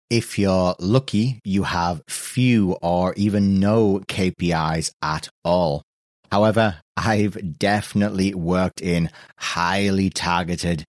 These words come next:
environments with lots of K P Is in the past. We also heard there the phrase shooting for, to be shooting for something. When we talk about numbers that we want to achieve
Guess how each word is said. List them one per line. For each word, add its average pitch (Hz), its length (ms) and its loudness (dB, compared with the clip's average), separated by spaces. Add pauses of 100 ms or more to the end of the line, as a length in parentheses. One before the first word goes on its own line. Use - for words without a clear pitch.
(140)
environments 80 1040 -2
with 85 300 -4
lots 82 600 -4
of 76 260 -2 (100)
K 80 220 -4
P 78 160 -4
Is 73 380 -2
in 69 260 -8
the 67 140 -10
past. - 500 -8 (800)
We 131 320 4 (120)
also 151 540 2
heard 117 400 2
there 107 500 0
the 101 140 -6
phrase 101 640 2 (120)
shooting 90 880 0
for, 71 600 -2 (340)
to - 120 -4
be 98 320 0
shooting 98 720 0
for 78 480 -2
something. 71 540 -8 (760)
When 120 360 2
we 135 120 4
talk 139 460 0
about 131 380 0
numbers 92 840 2
that 90 280 -4
we 98 120 -2
want 95 260 0
to 95 140 -2
achieve 82 720 -2